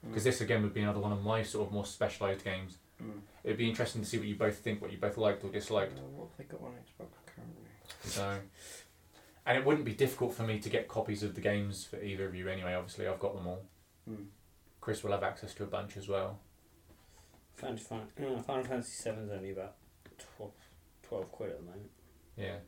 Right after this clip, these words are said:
Speaker 2: Well,
Speaker 1: It depends if you wanna
Speaker 2: Hades
Speaker 1: play it
Speaker 2: is
Speaker 1: on Switch or if you wanna play O G on
Speaker 2: That's cool. Hades
Speaker 1: um,
Speaker 2: is coming to Game Pass.
Speaker 3: Well, it'd be easier to do it on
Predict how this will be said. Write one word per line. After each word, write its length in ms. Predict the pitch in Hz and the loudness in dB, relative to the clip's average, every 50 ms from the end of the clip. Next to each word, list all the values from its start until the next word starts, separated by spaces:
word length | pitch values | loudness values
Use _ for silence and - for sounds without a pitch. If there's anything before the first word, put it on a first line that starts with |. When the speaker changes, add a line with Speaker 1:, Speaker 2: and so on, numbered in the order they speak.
| - - | -12 -6
Speaker 2:
Well, 140 | 160 147 139 | 0 2 2
Speaker 1:
It 60 | 123 | 6
depends 220 | - - 160 120 117 | 6 6 6 6 6
if 80 | - | 8
you 80 | - - | 8 10
wanna 120 | - - 117 | 10 10 8
Speaker 2:
Hades 80 | 110 113 | 10 10
Speaker 1:
play 100 | 123 113 | 12 12
it 40 | 110 | 12
Speaker 2:
is 60 | 113 | 10
Speaker 1:
on 60 | 110 | 4
Switch 320 | - - - 113 107 - 110 | 2 2 4 4 4 2 0
or 40 | |
if 80 | 95 104 | 0 2
you 60 | 107 | 2
wanna 120 | 104 104 101 | 2 2 2
play 200 | - 104 98 101 | 2 4 4 6
O 140 | 101 104 | 6 6
G 220 | 104 110 104 101 101 | 6 4 4 4 4
on 300 | 101 101 98 95 92 - - | 2 2 0 -4 -6 -8 -8
Speaker 2:
That's 140 | 156 147 - - - | -10 -10 -10 -8 -6
cool. 180 | 113 110 117 - - | -6 -6 -6 -6 -4
Hades 240 | - 139 147 147 135 | -2 0 0 0 2
Speaker 1:
um, 80 | 117 101 101 | 2 4 4
Speaker 2:
is 60 | 101 98 | 2 2
coming 280 | 98 117 113 113 110 | 0 0 0 -2 -4
to 60 | 110 | -6
Game 240 | - - 120 120 120 | -6 -4 -4 -4 -4
Pass. 100 | 120 - | -6 -8
Speaker 3:
Well, 180 | 127 127 117 107 | -8 -8 -6 -8
it'd 120 | 95 - | -8 -8
be 80 | - 104 | -8 -6
easier 400 | 95 98 101 101 - - 95 92 | -6 -6 -6 -6 -6 -8 -8 -8
to 140 | 92 - - | -8 -12 -12
do 80 | - 101 90 | -10 -10 -8
it 40 | 85 | -8
on 260 | 92 92 92 95 95 | -10 -12 -12 -12 -14